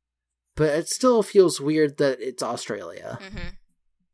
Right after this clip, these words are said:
Speaker 2: It has a lot of, um, Australian tourism references.
Speaker 1: Yeah, they do a lot of, like, "Here's some facts about Australia that may or may not be true."
Speaker 2: Yeah.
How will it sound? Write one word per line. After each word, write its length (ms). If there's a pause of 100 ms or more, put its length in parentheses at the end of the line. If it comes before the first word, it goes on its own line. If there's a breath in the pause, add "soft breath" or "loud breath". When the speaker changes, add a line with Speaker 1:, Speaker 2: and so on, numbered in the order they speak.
(760 soft breath)
Speaker 2:
It 200
has 240
a 80
lot 520
of, 520 (100)
um, 560 (840)
Australian 1200 (840)
tourism 840 (420)
references. 1120 (500 soft breath)
Speaker 1:
Yeah, 260
they 120
do 220
a 20
lot 220
of, 140
like, 200
"Here's 280
some 180
facts 340
about 220
Australia 640
that 180
may 180
or 120
may 100
not 240
be 120
true." 440
Speaker 2:
Yeah. 640